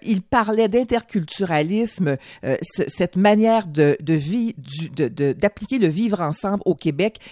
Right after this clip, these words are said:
qui se distingue du multiculturalisme radical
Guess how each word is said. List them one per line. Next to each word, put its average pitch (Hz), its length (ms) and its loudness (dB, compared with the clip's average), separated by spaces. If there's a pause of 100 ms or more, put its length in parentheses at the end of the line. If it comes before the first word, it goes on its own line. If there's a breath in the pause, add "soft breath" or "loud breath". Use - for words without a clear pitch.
qui 254 120 -4
se 247 140 0
distingue 196 720 0
du 143 180 -4
multiculturalisme 175 1120 -2
radical 160 680 -2